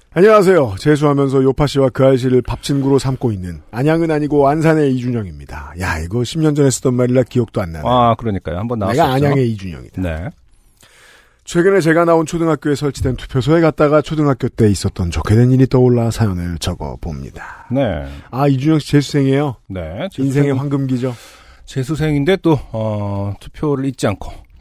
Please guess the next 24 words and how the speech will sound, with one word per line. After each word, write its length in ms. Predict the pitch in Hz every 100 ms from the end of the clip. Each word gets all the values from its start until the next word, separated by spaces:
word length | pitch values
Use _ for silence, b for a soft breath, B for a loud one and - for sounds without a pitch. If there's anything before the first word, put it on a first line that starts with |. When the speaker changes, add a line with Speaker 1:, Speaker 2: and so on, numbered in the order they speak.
| -
Speaker 2:
투표소에 120 | -
Speaker 1:
좋아요. 300 | 110 135 135
Speaker 2:
갔습니다. 680 | 131 90 - 78 69 67 98 - _ _ b b b b b -
Speaker 1:
왜냐면 140 | 156
공부 220 | 131 143 160
빼곤 260 | 180 165
다 160 | 160 135
열심히 340 | 175 131 123 120
<laughs> 40 |
찾아서 380 | 117 151 170 - 131
하거든요. 320 | 139 139 120
<laughs> 60 | - - - 719 659 - - - - - - _ _ _ _ _ _ _ _ - 151 B B - -
이게 160 | 143 175
또 180 | 180 175
한 100 | 170
이 120 | 143
년 180 | 185 190
뒤엔 140 | 185
투표 220 | - - 277
안 80 |
할 100 | 160
수도 140 | 175 185
있어요. 320 | 113 147 135
Speaker 2:
네. 220 | 110 104